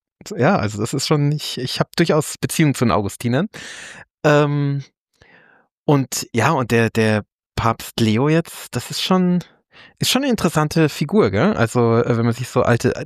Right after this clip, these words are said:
Tweets, dass es überhaupt Tweets von ihm gibt, und wenn man sich halt Tweets von ihm anschaut, wo er halt wirklich garstig zu, zu Vance und Trump war, ähm,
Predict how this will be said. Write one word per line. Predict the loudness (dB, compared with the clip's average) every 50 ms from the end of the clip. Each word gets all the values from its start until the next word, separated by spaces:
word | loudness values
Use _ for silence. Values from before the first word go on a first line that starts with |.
| -10
Tweets, | -4 0 0 0 0 0 -2
dass | -4 -4 -2
es | -4
überhaupt | -4 -2 -2 -2 -4 -6
Tweets | -6 -6 -6 -6 -2
von | -2 -2 0
ihm | 0 0
gibt, | -2 -4 -4 -6 -14 -20 -20 -20 -20 -20 -20 -20 -20 -20 -20 _ _
und | 2 2 4 4
wenn | 4
man | 2 2
sich | 2 2
halt | 0 0 0 -4 -8 -6
Tweets | -4 -4 -4 0 0
von | 0 2
ihm | 2 2
anschaut, | 0 0 2 2 0 2 2
wo | 2
er | 2 2
halt | 0 -2 -6 -8 -10 -4
wirklich | -2 -2 0 2 0 0 0 -2
garstig | -2 -2 0 0 -2 0 -2 -2 -2 -2
zu, | -6 -2 0 0 0 0 -2
zu | -4 -6 -4 -2 2
Vance | 2 2 4 2 0 -2 -4
und | -6 -6 -2
Trump | 0 0 2 2 0 0
war, | 2 2 2 2 0 -2 -8 -16 -20 -20 -18 -18 -20 -20 -20 -20 -20 -12 _ 0
ähm, | 2 4 4 4 2 0 -2 -2